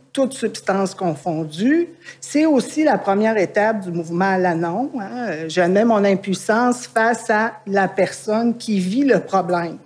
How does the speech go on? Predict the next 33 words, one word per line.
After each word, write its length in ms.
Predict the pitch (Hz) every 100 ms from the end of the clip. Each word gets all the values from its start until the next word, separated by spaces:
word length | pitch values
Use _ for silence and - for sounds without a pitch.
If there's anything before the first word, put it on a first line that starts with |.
| - _ - - - -
Mais 280 | 214 339
il 60 | 311
y 60 | 262
a 80 |
quand 180 | 254 226
même 220 | 208 220
des 160 | 190 175
choses 360 | 156 214 214 185
à 100 | 151
faire 400 | - 185 240 269
pour 160 | 185 185
aider 280 | 165 165
une 180 | 226 202
personne 640 | - 156 - 185 202 233 233
qui 360 | - 202 208 220
est 120 | -
active 540 | - 143 - 226 240 214
dans 120 | 190
la 120 | 180
consommation. 1000 | 185 180 190 180 165 139 - 175 208 320 - _ _ _ -
Euh, 340 | 175 165 175 - - -
avant 360 | 165 156 170
le 80 | 190
podcast, 500 | 185 180 185 214 226
on 120 | 220 165
parlait 400 | 175 165 185 196
avec 200 | 185 175
Jean-Claude 720 | 175 165 - 214 240 285 254
de, 220 | 185 180 - - - 180 202
de 80 |
mettre 400 | 190 220 247 247
ses 140 | - 226
limites. 680 | 196 208 226 226 - _